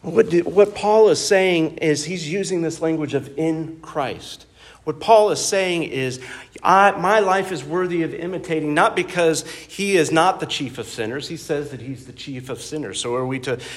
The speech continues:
uh, imitate his sin? No, he says, "In Christ." So as Paul follows Christ, we can faithfully imitate him. Why? Because he's our Father? No, because our source is our Father.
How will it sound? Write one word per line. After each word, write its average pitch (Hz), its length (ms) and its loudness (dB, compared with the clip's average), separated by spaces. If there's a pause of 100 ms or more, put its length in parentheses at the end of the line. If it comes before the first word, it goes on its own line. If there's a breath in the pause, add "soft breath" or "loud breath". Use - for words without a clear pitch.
(140 loud breath)
uh, 123 320 4
imitate 170 480 0
his 147 240 -6
sin? 175 240 -6
No, 180 240 4
he 120 100 -6
says, 127 280 -6 (200 loud breath)
"In 185 240 2
Christ." - 680 -2 (680 loud breath)
So - 180 2
as 180 280 6
Paul 220 400 6
follows 190 520 2
Christ, 175 580 -2 (320 loud breath)
we 180 100 0
can 185 160 2
faithfully 202 600 6
imitate 143 500 2
him. 135 360 0 (220 loud breath)
Why? 160 360 6
Because 127 280 -4
he's 151 160 -2
our 131 80 2
Father? 180 480 2 (160 loud breath)
No, 147 400 6
because 127 420 -2
our 120 140 -8
source 160 440 -8
is 123 120 -14
our 90 100 -14
Father. - 360 -16